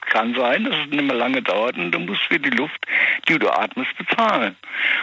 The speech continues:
Und wenn du dann in Frankfurt wohnst, dann hast du halt schlechte Karten gezogen. Wenn du hier, wie ich, auf dem Westerwald wohne,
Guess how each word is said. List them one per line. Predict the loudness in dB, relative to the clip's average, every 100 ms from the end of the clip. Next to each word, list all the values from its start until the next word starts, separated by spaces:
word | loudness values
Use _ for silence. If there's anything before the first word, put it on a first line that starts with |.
| 0
Und | 2 2
wenn |
du | 2
dann | 2 2
in | 2
Frankfurt | 0 0 0 -4 -2
wohnst, | -2 0 0 0 0
dann | 2 2
hast | 2
du | 0
halt | 0
schlechte | 0 2 2
Karten | 2 2 0 -2
gezogen. | -4 -4 -2 -2 0
Wenn | 0
du | 2
hier, | 2 2 2
wie | 2 4
ich, | 4
auf | 2
dem | 2
Westerwald | 0 0 0 -2 -4 -4
wohne, | -2 0 -2